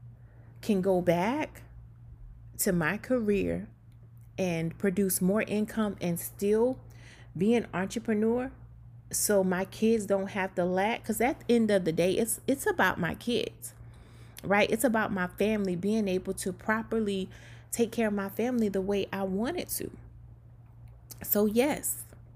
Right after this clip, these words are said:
I went back to my career and I absolutely love it, right? And I wasn't gonna let what people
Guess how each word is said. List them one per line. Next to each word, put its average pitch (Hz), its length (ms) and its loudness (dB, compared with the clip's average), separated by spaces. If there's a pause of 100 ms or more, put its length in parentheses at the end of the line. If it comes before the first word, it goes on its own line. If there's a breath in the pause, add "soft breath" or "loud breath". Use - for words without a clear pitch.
(200)
I 185 100 0
went 196 260 2
back 175 280 0
to 220 100 -2
my 190 200 2
career 208 500 -2 (380 loud breath)
and 202 180 0
I 196 140 -4
absolutely 196 760 -2
love 254 320 -2
it, - 120 -2 (640 loud breath)
right? 196 340 0 (480)
And 220 260 6
I 214 100 2
wasn't 247 400 2
gonna 208 320 2
let 190 480 0 (360)
what 190 320 2
people 202 420 0